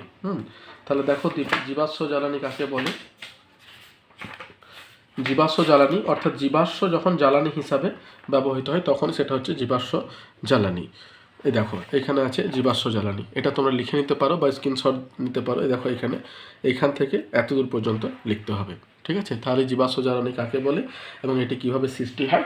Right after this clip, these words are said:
দুটো একে উত্তর কিন্তু এখানে দেওয়া আছে। ঠিক আছে, নেক্সট যাব আমরা এবার জীবাশ্ম জ্বালানির পর তোমার এগারো নাম্বার, দুটি অগ্রণী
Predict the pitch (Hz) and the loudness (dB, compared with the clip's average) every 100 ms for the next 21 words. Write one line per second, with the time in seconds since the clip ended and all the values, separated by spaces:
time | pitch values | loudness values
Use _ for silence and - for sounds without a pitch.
0 | - 120 117 123 - - 120 131 117 131 | -2 -4 0 0 -2 -6 -4 -2 0 -2
1 | 117 113 107 117 202 - - - 117 107 | -2 -4 -2 -2 -4 -8 -20 -8 0 2
2 | 92 82 - - _ _ _ - - _ | 0 -4 -8 -14 _ _ _ -20 -20 _
3 | _ _ _ _ _ _ - 156 180 233 | _ _ _ _ _ _ 0 2 4 2
4 | - - _ _ _ _ _ _ _ _ | -6 -14 _ _ _ _ _ _ _ _
5 | _ _ - 151 170 - - - - 135 | _ _ 0 2 2 -2 -8 -10 -8 2
6 | 139 135 131 135 131 170 214 - - - | 4 6 4 4 2 0 -2 -12 -20 -20
7 | - - _ _ - - - 135 135 - | -20 -20 _ _ -8 -8 -2 4 6 6
8 | 135 131 131 127 131 143 - - - - | 4 4 4 2 4 4 2 -14 -20 -10
9 | - 131 127 117 - - 135 151 156 127 | 2 6 6 4 -2 0 4 6 6 4
10 | 131 202 - - 143 139 156 202 196 143 | 4 0 0 -8 -2 0 4 4 6 6
11 | 143 160 190 196 202 - | 6 6 4 6 4 0